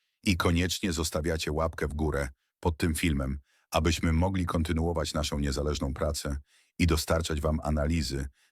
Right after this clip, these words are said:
na które zasługujecie w tych niepewnych czasach. Nie przegapcie kolejnego pilnego wydania, które już wkrótce z pewnością przyniesie nowe,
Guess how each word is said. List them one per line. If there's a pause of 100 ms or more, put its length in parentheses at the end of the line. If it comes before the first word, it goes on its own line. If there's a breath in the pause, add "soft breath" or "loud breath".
na
które
zasługujecie
w
tych
niepewnych
czasach. (680)
Nie
przegapcie
kolejnego
pilnego
wydania, (280)
które
już
wkrótce
z
pewnością
przyniesie
nowe,